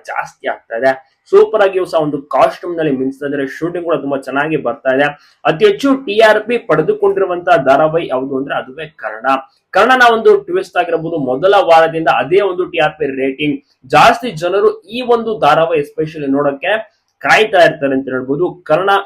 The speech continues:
ಆಗಿ ಕಿರಣ್ ರಾಜ್ ಎಷ್ಟು ಅದ್ಭುತವಾಗಿ ನಡೆಸ್ತಾ ಇದ್ದಾರೆ ಅಂದ್ರೆ, ಆ, ಕಿರಣ್ ರಾಜ್ ಅವರು ಮುಂಚೆ ಕನ್ನಡತಿಯಲ್ಲಿ ನಡೆಸ್ತಾ ಇದ್ರು, ಅದಾದ ಬಳಿಕ ಸಿನಿಮಾಗಳಲ್ಲಿ ಬ್ಯುಸಿ ಆಗಿದ್ರು, ಮತ್ತೆ ವಾಪಸ್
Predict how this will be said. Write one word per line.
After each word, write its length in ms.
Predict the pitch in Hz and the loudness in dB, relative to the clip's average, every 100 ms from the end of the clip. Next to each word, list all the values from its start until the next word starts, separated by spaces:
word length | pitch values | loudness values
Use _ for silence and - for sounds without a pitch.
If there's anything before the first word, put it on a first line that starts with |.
| - | -6
ಆಗಿ 320 | 147 151 - - _ | -8 -6 -10 -14 _
ಕಿರಣ್ 220 | - 208 220 | 0 2 4
ರಾಜ್ 300 | 208 175 139 | 4 4 0
ಎಷ್ಟು 280 | 139 165 | -4 -6
ಅದ್ಭುತವಾಗಿ 580 | 104 131 151 156 147 151 | -6 -6 -6 -6 -4 -4
ನಡೆಸ್ತಾ 420 | 123 113 139 - | -6 -6 -8 -6
ಇದ್ದಾರೆ 180 | 135 131 | -6 -4
ಅಂದ್ರೆ, 200 | 143 131 135 160 _ _ _ _ - | -4 0 -2 -2 _ _ _ _ -4
ಆ, 120 | 131 127 _ _ | -2 -2 _ _
ಕಿರಣ್ 260 | 208 220 240 | 0 2 4
ರಾಜ್ 260 | 247 240 208 | 4 4 2
ಅವರು 240 | 208 196 | 2 0
ಮುಂಚೆ 400 | 175 196 - 196 | 0 -6 -4 -4
ಕನ್ನಡತಿಯಲ್ಲಿ 680 | 156 165 214 226 220 196 156 | 0 0 2 2 2 0 0
ನಡೆಸ್ತಾ 340 | 143 151 - | -2 -4 -4
ಇದ್ರು, 160 | 151 131 | -4 0
ಅದಾದ 220 | 165 202 190 | 2 2 2
ಬಳಿಕ 180 | 170 165 | 0 0
ಸಿನಿಮಾಗಳಲ್ಲಿ 600 | 147 160 185 190 185 180 | -2 -2 0 0 0 -2
ಬ್ಯುಸಿ 260 | 147 135 156 | -4 -4 -4
ಆಗಿದ್ರು, 220 | - 165 | -6 -8
ಮತ್ತೆ 260 | 151 160 208 | -8 -4 0
ವಾಪಸ್ 360 | 165 156 190 196 | 2 2 0 -4